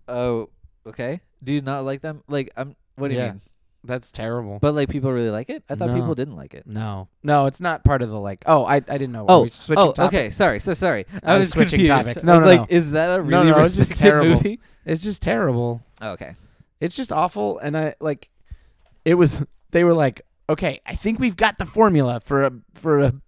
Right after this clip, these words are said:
Speaker 2: superhero movie. Neon lighting."
Speaker 1: Yeah.
Speaker 2: Black lights. Seventeen main plots,
Speaker 1: Mm-hmm.
Speaker 2: all at the same time. And, uh, th-, they really like it when the villains overact and chew the scenery. So let's get a really great actor.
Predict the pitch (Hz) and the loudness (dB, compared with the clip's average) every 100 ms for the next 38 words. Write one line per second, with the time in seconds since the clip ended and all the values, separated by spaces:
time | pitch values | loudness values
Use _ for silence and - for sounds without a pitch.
0 | _ - 208 180 131 131 120 110 98 - | _ -8 -6 -2 0 0 -2 -6 -10 -18
1 | _ _ _ _ _ _ 123 135 165 233 | _ _ _ _ _ _ -4 -2 -2 0
2 | 233 269 233 165 151 180 220 - 98 92 | 0 0 -2 -2 -4 -4 -8 -10 -10 -10
3 | 82 _ _ _ - 156 156 - 127 120 | -12 _ _ _ -4 -2 -2 -6 -12 -12
4 | - - - _ _ _ _ _ _ _ | -14 -16 -16 _ _ _ _ _ _ _
5 | - - - 156 165 185 202 180 202 208 | -18 -14 -8 0 0 0 -4 -6 -4 -4
6 | 214 220 202 _ _ 165 180 190 202 196 | -4 -6 -10 _ _ -6 -4 -4 -4 -2
7 | 185 190 - - - _ _ 117 120 160 | 0 0 -2 -10 -18 _ _ -16 -8 -2
8 | 180 202 - 208 208 180 147 185 - _ | -2 -2 -2 -2 -2 -2 -2 -4 -10 _
9 | _ _ _ - 165 160 160 156 - 147 | _ _ _ -2 0 2 0 -4 0 2
10 | 143 135 - _ _ _ 110 - _ 151 | 2 -2 -8 _ _ _ -16 -16 _ -6
11 | 165 165 190 190 180 190 160 151 123 143 | -4 -4 -4 -6 -6 -8 -8 -8 -4 -4
12 | 156 151 127 143 139 139 127 135 131 120 | -4 -6 -6 -6 -4 -4 -4 -6 -10 -10
13 | - 127 - 147 127 98 92 123 131 139 | -10 -10 -10 -8 -8 -10 -12 -8 -8 -8
14 | 165 139 135 151 147 113 139 135 123 - | -10 -8 -8 -6 -8 -8 -8 -6 -10 -10
15 | 107 | -18